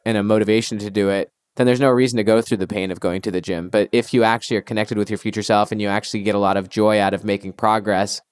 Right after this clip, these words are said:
and seeing the results, the how isn't that troublesome. Actually, it starts to become really enjoyable.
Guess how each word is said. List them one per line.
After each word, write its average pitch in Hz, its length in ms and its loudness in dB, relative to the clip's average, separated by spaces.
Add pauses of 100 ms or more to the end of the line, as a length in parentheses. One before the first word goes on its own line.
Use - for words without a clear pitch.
(180)
and 107 160 -2
seeing 117 180 0
the 101 80 0
results, 104 580 0 (300)
the 110 120 -2
how 107 320 0
isn't 113 300 -2
that 90 200 -2
troublesome. 107 600 0
Actually, 120 260 -2
it 107 60 -6
starts 113 240 0
to 110 80 -2
become 104 280 -4
really 98 180 -2
enjoyable. 92 640 0